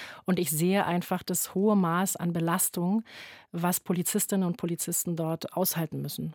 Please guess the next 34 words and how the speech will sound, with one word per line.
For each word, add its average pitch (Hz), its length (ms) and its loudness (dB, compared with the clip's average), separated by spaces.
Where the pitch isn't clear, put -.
Also 180 380 0
ich - 160 -4
sag 190 220 0
immer, 196 360 2
Polizisten 190 580 2
sind 190 220 0
der 180 280 0
einzig 214 360 2
sichtbare 160 760 0
Ausdruck 190 500 0
von 185 200 2
Politik 185 600 0
auf 190 140 0
der 190 100 0
Straße. 190 540 -2
Ja, 190 220 4
und 180 160 2
entsprechend 185 560 -2
können, 180 340 0
kann 185 160 0
man 185 100 2
sich 180 140 -2
vorstellen, 170 720 0
ähm, 160 240 -2
schon 185 180 -2
allein 165 440 2
in 185 160 0
dem 175 400 -2
Aushalten 180 500 -2
von 170 340 -2
denen, 175 200 0
die - 120 -4
ankommen, 175 560 2
ähm, 170 320 0